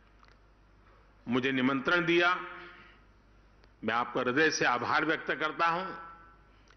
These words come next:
इसी एक शुभ शुरुआत और वर्ल्ड टीबी डे के दिन मेरी आप सबको इसकी सफलता और एक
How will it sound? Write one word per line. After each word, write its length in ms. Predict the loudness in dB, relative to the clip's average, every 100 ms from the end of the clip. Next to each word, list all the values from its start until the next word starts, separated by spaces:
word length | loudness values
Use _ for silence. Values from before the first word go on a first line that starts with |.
| -4
इसी 600 | -2 0 0 0 -6 -20 -20 -20 -20 -20 -20 -20 -20 -20 -20 -20 -20 -20 -20 _ -20 -20 _ _ -8 -4
एक 160 | -4
शुभ 280 | 0 0 0
शुरुआत 800 | 0 2 4 6 4 4 -2 -10 -14 -16 -20 -20 -6
और 140 | -2
वर्ल्ड 320 | 0 2 2 0
टीबी 220 | 0 2
डे 220 | 4 2
के 160 | 2 0
दिन 580 | 0 -2 -4 -14 -18 -20 -20 -20 -20 -20 -20 -20 -20 -20 -20 -20 _ _ _ _ _ _ _ -14 -4
मेरी 200 | 0 2
आप 260 | 4 4 0
सबको 640 | -4 -4 0 2 0 -6 -16 -20 -20 -20 -20 -20 -20 -20 _ -20 -20 -20 -20 _ -20 -14 -6
इसकी 280 | -4 -2 -2
सफलता 880 | -2 -2 0 0 2 2 0 -4 -10 -14 -18 -20 -20 -20 -20 -20 -20 -20 -20 -20 -20 -20 -2
और 160 | 2 4
एक 160 | 4